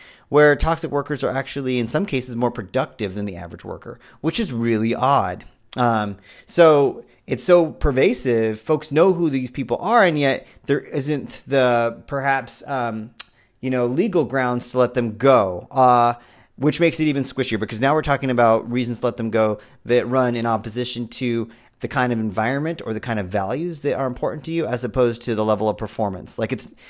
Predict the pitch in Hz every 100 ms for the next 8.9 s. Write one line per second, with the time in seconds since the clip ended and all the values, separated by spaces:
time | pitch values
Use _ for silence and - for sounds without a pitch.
0 | - _ 117 110 - 170 214 170 160 147
1 | 139 135 127 113 - 120 - 113 110 113
2 | 110 107 110 113 117 117 113 110 - 110
3 | 104 104 110 92 104 - 101 101 - -
4 | - 113 110 104 101 104 113 107 104 107
5 | 113 107 107 107 - 120 104 110 107 101
6 | 104 101 - 107 104 - - 107 - 107
7 | - 104 107 101 101 104 101 107 104 101
8 | 98 98 98 104 104 101 101 104 104